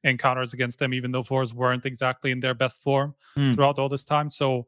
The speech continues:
Speaker 1: I think that's kind of, like, the matchup that we might be judging a little bit too harshly, but considering the first game they played against O G, they just completely, yeah, that, that was just a super one-sided game. There was nothing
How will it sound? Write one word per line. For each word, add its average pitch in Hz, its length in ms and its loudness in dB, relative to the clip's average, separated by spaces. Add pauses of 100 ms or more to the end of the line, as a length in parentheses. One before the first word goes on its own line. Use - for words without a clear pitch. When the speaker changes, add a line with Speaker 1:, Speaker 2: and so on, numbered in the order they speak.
(320)
Speaker 1:
I 143 80 4
think 160 200 -2
that's 139 240 -2
kind 151 160 -2
of, 139 40 -2
like, 135 140 -2
the 131 80 -8
matchup 123 340 -4
that - 140 -2 (880)
we 156 60 4
might 147 240 2
be 147 60 -14
judging 151 340 -4
a - 20 -6
little 156 140 -4
bit 156 140 -4
too 160 120 -4
harshly, 156 300 0
but 143 180 0
considering 170 400 -6
the 139 80 -6
first 135 240 -4
game 127 140 0
they 123 100 -4
played 120 300 -2
against 120 280 -6
O 127 120 0
G, 120 180 -6
they 123 140 0
just 135 260 -8
completely, 131 720 -2
yeah, 131 180 0 (260)
that, 151 160 -8
that 156 100 2
was 151 120 -2
just 139 200 -10
a 139 40 -10
super 135 280 -4
one-sided 120 420 -2
game. 113 180 -2
There 120 100 -2
was 120 100 -6
nothing 120 340 -4